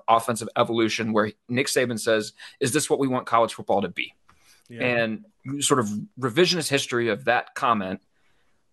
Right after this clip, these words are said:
Speaker 1: most interpret that comment to be a warning shot where Nick Saban says, "Is this what you want?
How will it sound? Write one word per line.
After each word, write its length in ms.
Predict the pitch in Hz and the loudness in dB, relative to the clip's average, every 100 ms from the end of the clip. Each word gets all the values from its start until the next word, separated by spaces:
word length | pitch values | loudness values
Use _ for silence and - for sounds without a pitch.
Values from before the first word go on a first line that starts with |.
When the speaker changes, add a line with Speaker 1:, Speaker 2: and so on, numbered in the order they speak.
| _ _ _ _ _ _ _ _ _ - 170 - | _ _ _ _ _ _ _ _ _ -20 -20 -14
Speaker 1:
most 520 | 143 139 185 196 - | -6 0 0 0 -4
interpret 460 | 156 147 156 - 123 | -4 2 0 0 -2
that 180 | 120 117 | -2 0
comment 380 | 123 117 113 87 | 2 2 0 -6
to 100 | 110 | -4
be 220 | 120 110 | 0 0
a 40 | |
warning 320 | 110 113 110 | 0 0 -2
shot 320 | 101 - 50 - _ | -2 -2 -2 -4 _
where 120 | - 113 | -4 0
Nick 200 | 127 - | 0 0
Saban 380 | 135 127 120 | 2 2 0
says, 500 | 107 120 110 107 110 - _ - - | -2 0 0 0 -8 -16 _ -20 -4
"Is 180 | 143 113 | -2 0
this 220 | 156 - | -2 -2
what 200 | 254 - | -4 -4
you 80 | 254 | -2
want? 300 | 208 240 415 | 0 0 -2